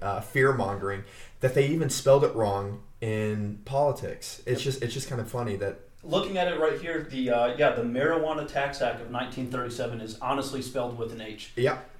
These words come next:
Speaker 2: And did you also know, um, and I, and I'm not gonna push any fake information here, but I do know this for a fact, marijuana is actually not the legitimate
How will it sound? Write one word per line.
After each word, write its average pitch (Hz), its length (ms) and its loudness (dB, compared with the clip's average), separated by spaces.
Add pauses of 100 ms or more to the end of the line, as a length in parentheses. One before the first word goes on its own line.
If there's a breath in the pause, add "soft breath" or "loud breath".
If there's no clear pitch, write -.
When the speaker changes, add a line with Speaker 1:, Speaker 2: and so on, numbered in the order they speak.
(120)
Speaker 2:
And 151 140 0
did 143 160 0
you 233 140 2
also 220 300 2
know, 131 340 -2
um, 127 480 0
and 127 100 -2
I, 143 160 4
and 131 220 -2
I'm 117 120 -4
not 147 180 2
gonna 156 160 -4
push 151 240 -2
any 127 100 -6
fake 139 260 -2
information 120 520 -8
here, 117 160 -8
but 113 120 -4
I 113 100 0
do 127 140 -6
know 139 140 -2
this 127 160 -6
for 123 140 -6
a 110 40 -6
fact, 123 300 0
marijuana 139 540 0
is 110 180 -6
actually 135 460 -6
not 120 520 -4 (260 loud breath)
the 123 240 -4
legitimate 123 720 -4